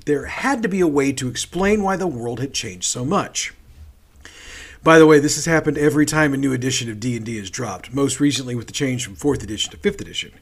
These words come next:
And for the record, D and D isn't the only game this has happened with, but I digress.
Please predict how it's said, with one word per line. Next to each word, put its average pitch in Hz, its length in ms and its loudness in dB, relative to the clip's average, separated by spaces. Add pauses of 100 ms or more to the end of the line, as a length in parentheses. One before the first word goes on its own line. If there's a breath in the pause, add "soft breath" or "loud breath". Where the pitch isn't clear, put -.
(240)
And 151 280 4
for 135 140 -2
the 104 80 -6
record, 139 460 0
D 151 200 6
and 135 100 4
D 156 160 6
isn't 120 200 4
the 120 120 -2
only 110 160 -6
game 101 200 -8
this 87 120 -14
has - 120 -12
happened 208 440 2
with, - 340 -16
but 208 460 0
I 110 240 -8
digress. 90 640 -12